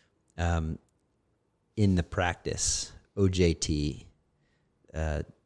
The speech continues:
during the, the learning the trade, you learn to trust your gut, and you trust it instantly because you know your gut's gonna tell you to keep 'em on the safe side of glide slope,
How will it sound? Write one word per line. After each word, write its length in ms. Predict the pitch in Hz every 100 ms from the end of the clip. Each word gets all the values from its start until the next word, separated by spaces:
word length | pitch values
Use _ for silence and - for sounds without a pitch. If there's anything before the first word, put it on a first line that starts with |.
| -
during 280 | - 85 80
the, 240 | 78 76 - _
the 360 | 73 73 76 - - _ _ - -
learning 440 | 92 90 90 80
the 80 | 78
trade, 600 | - - 82 73 73 98 - _ _ _ _ _ _ _
you 300 | - 92 113
learn 340 | 98 95 92 82
to 80 | 76
trust 400 | - 95 - -
your 100 | 78
gut, 340 | 78 82 87
and 160 | 85 82
you 80 | 82
trust 400 | - 90 98 92
it 80 | -
instantly 540 | 87 - - - 80
because 840 | 80 82 - 104 73 76 80 - - _ _ _
you 200 | 101 101 92
know 600 | 90 104 95 85 82 95
your 260 | 98 92
gut's 340 | 85 101 - -
gonna 200 | 95 85
tell 260 | - 92
you 120 | 90 87
to 60 |
keep 260 | - 101 95
'em 120 | 85
on 120 | 82
the 60 | 80
safe 340 | - 85 80
side 240 | - 80 76
of 60 | 80
glide 280 | 78 -
slope, 340 | - - -